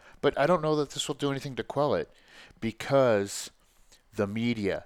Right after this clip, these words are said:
the political candidates, the politicians themselves, they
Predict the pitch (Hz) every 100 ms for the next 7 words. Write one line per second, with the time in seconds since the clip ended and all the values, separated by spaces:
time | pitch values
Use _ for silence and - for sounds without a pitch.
0 | - - - - 127 120 113 131 127 -
1 | 107 - - 95 87 82 80 - - 107
2 | - 117 120 113 - 123 113 113 104 -
3 | 110 104 - 113 107 80 - - - -
4 | - - 98 107 110